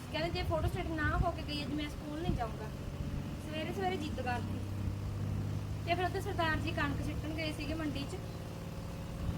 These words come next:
ਅੱਛਾ, ਅੱਜ ਆਪਣੀ ਲਾਸਟ ਟਰਾਲੀ ਸੀਗੀ। ਆਪਣੀ ਕਣਕ ਹੈ ਜਿਹੜੀ ਚੱਕ ਹੋ ਗਈ, ਸਾਂਭ ਹੋ ਗਈ ਕਣਕ ਆਪਣੀ ਸਾਰੀ। ਪਰ ਆਪਾਂ ਨੇ ਵੀਡੀਓ ਕਣਕ ਦੀ ਬਣਾਈ ਨਹੀਂ ਹੈਗੀ ਕਿਉਂਕਿ ਖੇਤਾਂ 'ਚ ਜਾ ਨਹੀਂ ਹੋਇਆ।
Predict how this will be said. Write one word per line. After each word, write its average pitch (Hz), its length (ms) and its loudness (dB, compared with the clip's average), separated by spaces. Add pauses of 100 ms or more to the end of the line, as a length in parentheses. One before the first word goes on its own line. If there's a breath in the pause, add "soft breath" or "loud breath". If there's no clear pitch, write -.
(280)
ਅੱਛਾ, 302 160 2
ਅੱਜ 311 160 4
ਆਪਣੀ 311 260 2
ਲਾਸਟ 311 460 0
ਟਰਾਲੀ 320 280 0
ਸੀਗੀ। 320 280 0 (840)
ਆਪਣੀ 311 200 -2
ਕਣਕ 294 380 0
ਹੈ 302 60 0
ਜਿਹੜੀ 294 160 -2
ਚੱਕ 277 320 -2
ਹੋ 277 140 2
ਗਈ, 285 100 0
ਸਾਂਭ 277 340 0
ਹੋ 339 120 0
ਗਈ 285 160 0
ਕਣਕ 247 260 2
ਆਪਣੀ 247 280 -4
ਸਾਰੀ। - 220 -2 (1040)
ਪਰ 339 120 4
ਆਪਾਂ 330 220 2
ਨੇ 339 60 4
ਵੀਡੀਓ 320 360 4
ਕਣਕ 330 280 2
ਦੀ 339 120 2
ਬਣਾਈ 277 360 2
ਨਹੀਂ 311 160 2
ਹੈਗੀ 320 360 2
ਕਿਉਂਕਿ 330 160 0
ਖੇਤਾਂ 320 340 0
'ਚ 285 60 -2
ਜਾ 240 260 -2
ਨਹੀਂ 240 160 -2
ਹੋਇਆ। 262 180 0